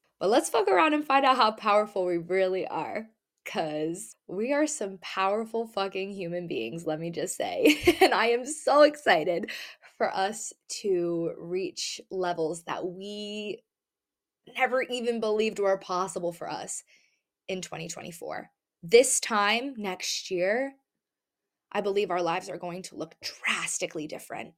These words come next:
much different than we are envisioning even now. A year isn't a long time, but it is a long time. It's enough time for your life to completely change. And I believe that it starts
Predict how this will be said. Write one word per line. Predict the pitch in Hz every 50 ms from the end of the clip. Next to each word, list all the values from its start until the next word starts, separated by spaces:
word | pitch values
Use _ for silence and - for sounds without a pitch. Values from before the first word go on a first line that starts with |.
| _ _ _ _ _ _ _ _ _ _ _ _
much | - 208 226 247 240 233 - -
different | - 175 165 - - - - -
than | 190 190 190 180
we | 185 180 165 165 170 190 - _ _ _
are | - 185 175 175
envisioning | 170 170 165 170 170 165 170 165 151 156
even | 151 156 156 175 156 165
now. | 143 92 64 - 202 - _ _ _ _ _ _ _ _ _ _ _ _ _ _ _ _ _ _ _ _ _ _ _ _ - -
A | 202
year | 202 214 214 226 233 240 240 240 233
isn't | - 254 294 277 320 311
a | 294
long | 285 277 277 277 277
time, | - 262 262 254 254
but | 240 233 226
it | 220 233
is | 247 233
a | 214
long | 214 208 - - 214 214
time. | - - - - 214
It's | 220 226 -
enough | 220 220 220 220 -
time | - - 220 220 196 196
for | - 190
your | 180 175
life | 170 - 196 196 -
to | - 220
completely | - 196 190 - - - - - 190 202
change. | - - - - - - - - - - - _ _ _ _ _ _ _ _ _ _ _ _ _ _ -
And | - 202
I | 185 175 175 170 170 - _ _ _ -
believe | - 190 165 175 190 - 196 -
that | - 170 170 - -
it | - -
starts | - - - - - - - -